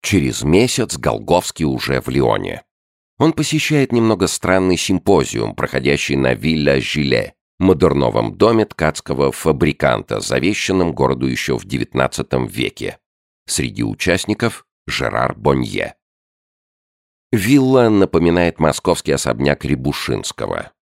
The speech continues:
только она крупнее и строже. На симпозиум съехалось много масонов.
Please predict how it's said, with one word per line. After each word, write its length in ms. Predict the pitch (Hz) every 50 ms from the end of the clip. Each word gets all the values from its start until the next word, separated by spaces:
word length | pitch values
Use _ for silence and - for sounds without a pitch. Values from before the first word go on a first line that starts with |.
| _ _ _
только 260 | 120 104 - - 90
она 160 | 85 80 76 -
крупнее 540 | - - 71 - - 98 110 113 104 90
и 40 | 80
строже. 600 | - - _ - 52 50 50 - - 50 - - _ _ _ _ _ _ _ _ _ _
На 120 | - 69 67
симпозиум 680 | - - 62 58 - 82 90 90 73 90 95 95 95 92
съехалось 540 | - - - 67 62 - 67 69 65 -
много 320 | 64 65 65 65 62 60 64
масонов. 720 | 64 64 62 - - - 62 50 50 50 - - - _